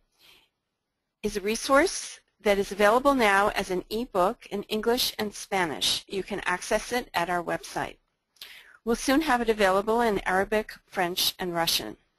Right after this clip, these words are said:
The toolkit is aimed at government officials, energy agencies, environmental groups, distributors, retailers, and civic sector leaders. It offers policy and technical tools,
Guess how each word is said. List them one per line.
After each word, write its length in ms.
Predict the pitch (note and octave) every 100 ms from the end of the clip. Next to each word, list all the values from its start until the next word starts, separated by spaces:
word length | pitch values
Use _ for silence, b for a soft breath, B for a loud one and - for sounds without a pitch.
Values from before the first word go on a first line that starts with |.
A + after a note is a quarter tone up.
| _ _ _ _ _ _ _ _ - B B B B B
The 100 | B3
toolkit 480 | - D#4 F#4+ C#4+ A#3
is 260 | A3 A3+ -
aimed 260 | G#3+ G#3+ A#3
at 300 | F#3+ F#3 -
government 360 | G#3 A#3+ C4
officials, 760 | C4 - B3+ C4 A#3+ A#3 - - -
energy 380 | G#3+ B3 A#3+ A#3
agencies, 800 | - G#3+ G#3+ G#3+ - G#3+ G3+ -
environmental 760 | G3+ F3+ F3+ G3 G#3 G#3 A#3 G#3+
groups, 520 | G#3+ G3+ G3 - -
distributors, 840 | - - - G#3+ A#3 A#3 A#3 -
retailers, 800 | G#3+ G#3 A#3+ G#3 G3 F#3+ G3 - - b b b
and 100 | G#3
civic 340 | - A3 F#3+ -
sector 360 | F#3 F3 F#3
leaders. 560 | D#3+ E3 - E2+ - - _ b b b b b b -
It 100 | A3+
offers 320 | G#3+ G#3+ A#3
policy 440 | - G#3+ A3+ - D#4
and 100 | D#4
technical 440 | C4 - A3+ A3+
tools, 440 | - G#3 F#3 F#3+